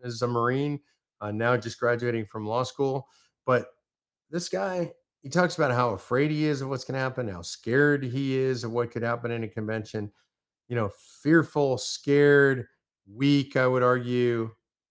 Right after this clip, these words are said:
I don't know. I don't know a lot of Marines like that. But that's what we were getting out of this Marine who leads foac. And so it's a small group compared to our group in Pennsylvania. We're asking the senators to stand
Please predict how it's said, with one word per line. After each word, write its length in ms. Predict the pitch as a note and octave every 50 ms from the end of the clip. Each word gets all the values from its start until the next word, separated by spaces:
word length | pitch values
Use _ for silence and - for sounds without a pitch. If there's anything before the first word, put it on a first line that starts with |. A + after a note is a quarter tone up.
| _ _ _ _ _ _ _ _ _ _ _ _ _ _ _ _ _ _ _ _ _ _ _ _ _
I 100 | A#2+ C3
don't 100 | C3+ C3
know. 120 | B2 A#2 A2
I 80 | G#2+
don't 160 | G#2 A2 G#2+
know 140 | G#2+ G#2 G2+
a 40 | G2
lot 140 | G2 G2 F#2
of 80 | F2+
Marines 320 | F2+ F2+ F2+ F2 E2+ - F2
like 180 | D#2+ D#2+ -
that. 160 | - - - - _ _ _ _ _ _ _ _
But 140 | A#2 G#2+ F2+
that's 240 | A#2 A#2+ B2 - B2
what 80 | G#2+
we 60 | A#2
were 80 | A2+ A2
getting 360 | G2 A#2+ A2+ G#2+ G#2 G2+ G2
out 120 | G2 G2+ G#2
of 120 | F#2+ F#2+
this 220 | G#2+ G2+ - -
Marine 320 | G#2+ G2+ G2+ G2+ G2 G2 F#2+
who 160 | F#2+ F#2+ F#2+
leads 260 | G2 G2+ G2 F2+ -
foac. 520 | - - A#2 A2+ A#2+ A#2+ A#2 A#2 A2+ A2 - - - - _ _ _ _ _ _
And 180 | A2 A#2 A2+ G#2
so 500 | - A#2+ A#2 A2+ A2 A2 A2 G#2+ G#2 - -
it's 160 | A2+ - -
a 80 | G#2
small 480 | - - - - B2+ B2+ C3+ C#3 D3 C#3+
group 340 | B2 A2 C3 C3 C3 C3 -
compared 560 | - A2+ G#2 - B2 B2 B2 A#2+ A#2 A2 -
to 260 | - - A2+ G#2 G2+ - - G#2
our 180 | A2 B2 C3
group 460 | B2+ A2+ A#2+ B2 B2+ B2 A#2+ A#2+ - _ _ _ _ _ _ _ _ _ B2
in 120 | A#2+ A2+
Pennsylvania. 580 | - - A#2+ A#2 G#2+ - A2 A#2 A2+ A#2 A2+ A2+
We're 140 | A2+ A#2
asking 320 | A#2+ A#2 A2+ - - A#2+ A2
the 80 | G#2+
senators 520 | G2+ - - A#2+ A#2+ A#2 A2 A2+ A2 F#2 -
to 100 | - F#2+
stand 640 | F#2+ - - - - A#2+ B2 C3 C#3 C#3 C#3+ C3+ C3